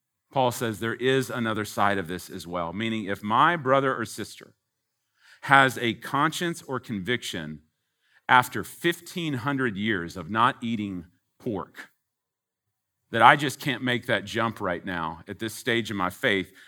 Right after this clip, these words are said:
I feel like I wouldn't be worshiping God right now if I engaged in this. Then Paul says, "No problem. As long as we're together, if this is a stumbling block in your worship,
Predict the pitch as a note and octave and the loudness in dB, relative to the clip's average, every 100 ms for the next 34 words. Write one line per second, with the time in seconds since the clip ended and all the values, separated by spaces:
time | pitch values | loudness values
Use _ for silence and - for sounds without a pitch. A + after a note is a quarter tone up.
0 | - - A#2+ - - D3 B2+ A2 A2+ A#2 | 0 6 6 4 0 2 2 2 2 0
1 | A#2 A2 G#2 G2 A2+ A#2 - - F#2 F2+ | 0 -4 -6 -4 -4 -6 -8 -8 -8 -2
2 | F#2+ F#2 F2 F2 F2 E2 D#2+ F#2+ - G#2+ | 0 0 -2 -6 -6 -8 -8 -10 -2 -2
3 | G2+ G#2 F#2+ G2 G#2 A#2 A#2 - C3 B2 | -2 -6 -4 -2 0 -2 -4 -8 -6 -6
4 | B2+ B2+ - - - - - G2 F#2 - | -6 -8 -12 -20 -20 -20 -8 -8 -6 0
5 | C#3 C#3+ - B2 G#2+ F#2+ F#2 G2+ G#2+ - | 2 2 0 -2 -2 -6 -6 -4 -4 -4
6 | E2+ D2 C2+ - _ _ _ _ _ _ | -4 -4 -8 -20 _ _ _ _ _ _
7 | _ _ - G2 A2+ C3 C3+ C#3+ C#3+ G#2 | _ _ -14 -4 0 0 0 0 0 4
8 | C3 C#3+ D3 - F#2+ E2+ C3 C#3+ B2+ G2+ | 6 6 2 -4 -8 -4 -4 -2 -8 -10
9 | - - B2+ C#3+ C#3 C3 C3 C3 A#2 G#2+ | -12 -4 -2 0 -2 2 2 2 -2 -4
10 | G#2+ F#2+ B2 - C#3+ - | -4 -4 -6 -6 -10 -12